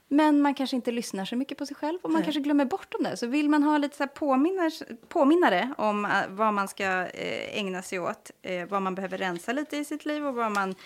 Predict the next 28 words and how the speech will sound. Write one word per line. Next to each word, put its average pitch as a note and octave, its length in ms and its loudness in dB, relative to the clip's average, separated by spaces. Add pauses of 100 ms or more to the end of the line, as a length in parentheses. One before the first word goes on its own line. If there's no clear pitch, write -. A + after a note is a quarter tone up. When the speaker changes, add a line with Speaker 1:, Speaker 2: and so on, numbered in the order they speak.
(320)
Speaker 1:
kanske G3+ 240 -2
behöver G3 280 0
lägga F3+ 220 -2
till A#3+ 240 -6
lite D#4 200 -4
i C#4+ 100 -4
sitt C#4 220 -10
liv, A#3+ 180 0
så, C4+ 320 -4
så - 240 -6
är B3+ 100 0
den A3+ 140 -2
här F#3+ 180 0
jättebra, G3+ 580 -4
tycker F3 220 -8
jag. G#2+ 100 0 (540)
Eh, G3 80 0
både B3 300 4
på E4+ 160 0
jobbet B3 500 4
och - 440 -8 (200)
hemma A3 480 4 (140)
handlar F#3+ 380 0
den G#2+ 220 -8
om - 240 -8 (760)
till D4 200 2
exempel, - 600 4 (960)
ehm, F#3+ 880 0